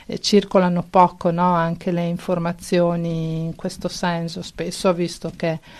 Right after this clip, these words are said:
ehm, cioè, mi sono arrivate notizie troppo tardi di mostre o di questo o di quell'altro, insomma, no? Eh, quindi invece sarebbe bello, sì,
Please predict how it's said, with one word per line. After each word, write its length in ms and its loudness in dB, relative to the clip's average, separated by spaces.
ehm, 760 -6
cioè, 180 -8
mi 100 -4
sono 240 -2
arrivate 440 2
notizie 500 -4
troppo 320 0
tardi 680 2
di 480 0
mostre 580 -2
o 40 0
di 140 -4
questo 400 -2
o 20 -2
di 100 -4
quell'altro, 720 0
insomma, 520 -4
no? 280 -4
Eh, 840 -8
quindi 540 -6
invece 340 -4
sarebbe 460 -2
bello, 360 -4
sì, 320 -6